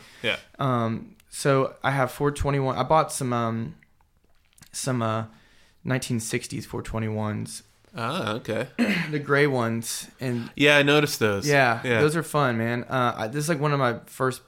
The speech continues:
Speaker 2: microphone purchases, but
Speaker 1: Mm-hmm.
Speaker 2: I got three of 'em with consecutive serial numbers from the
Speaker 1: Oh, wow.
Speaker 2: sixties. They're all, like, mint condition.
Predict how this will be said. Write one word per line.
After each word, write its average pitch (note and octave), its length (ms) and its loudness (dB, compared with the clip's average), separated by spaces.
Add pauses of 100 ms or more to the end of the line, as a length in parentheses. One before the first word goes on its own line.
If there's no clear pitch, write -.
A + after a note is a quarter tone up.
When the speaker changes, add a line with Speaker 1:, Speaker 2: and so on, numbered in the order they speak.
Speaker 2:
microphone A2 840 -6
purchases, A#2 600 -10
but - 180 -8
Speaker 1:
Mm-hmm. A#2 260 -4 (120)
Speaker 2:
I A#2+ 100 -4
got B2 280 -2
three C#3+ 220 2
of C3 100 0
'em C3 200 0
with A#2 180 -4
consecutive A#2+ 580 -6
serial A2 340 -4
numbers C#2+ 600 -10 (100)
from - 140 -8
the A#2+ 80 0
Speaker 1:
Oh, - 40 0
wow. A#2+ 60 0
Speaker 2:
sixties. A#2 340 -4
They're A#2 120 0
all, A2+ 100 2
like, A2 160 -2
mint A2 220 -6
condition. A2+ 460 -8